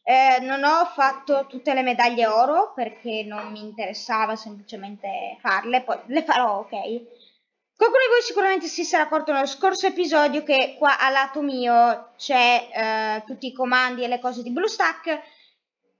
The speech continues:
È normale, li tengo così perché se prima o poi ho bisogno di mettermi una shortcut, eh,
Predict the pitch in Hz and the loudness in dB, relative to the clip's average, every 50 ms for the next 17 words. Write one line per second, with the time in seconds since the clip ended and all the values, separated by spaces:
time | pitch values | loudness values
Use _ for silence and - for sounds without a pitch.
0 | _ _ - 311 320 320 320 349 359 302 320 294 285 277 277 254 - - 330 311 | _ _ 0 0 2 4 2 2 2 4 2 0 2 0 -4 -6 -6 -6 -4 -4
1 | 302 320 285 359 277 311 - - 277 277 285 294 - - 381 381 381 392 381 359 | -4 -4 -4 -4 -4 -4 -4 -4 -4 -4 -4 -6 -4 -4 -4 -2 0 0 0 0
2 | 330 - 320 302 302 294 285 277 - 277 262 247 294 285 294 294 294 240 247 254 | -2 0 0 2 2 2 2 0 -4 -6 -2 -2 0 0 0 -2 -2 -4 -4 -4
3 | 269 262 269 320 269 269 262 254 269 262 - - 285 247 226 233 240 - _ 269 | -4 -2 -2 -4 -2 -2 -4 -4 -4 -6 -4 -2 -2 -2 -2 -4 -8 -8 _ -2
4 | 240 247 247 - - - 262 262 254 262 254 254 - | -2 -2 -2 -6 -6 0 2 4 6 6 6 4 2